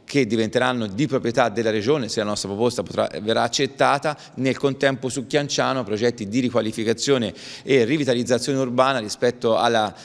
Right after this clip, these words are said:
a liberare degli spazi urbani nella città con delle risorse che verranno finanziate nel corso dell'anno,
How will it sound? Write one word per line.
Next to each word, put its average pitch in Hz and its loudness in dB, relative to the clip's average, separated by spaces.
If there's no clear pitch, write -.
a - -4
liberare 135 4
degli 131 -2
spazi 131 -2
urbani 131 0
nella 131 0
città 147 0
con 113 -6
delle 117 0
risorse 120 -2
che 104 -2
verranno 117 2
finanziate 120 0
nel 104 -8
corso 117 -2
dell'anno, 127 0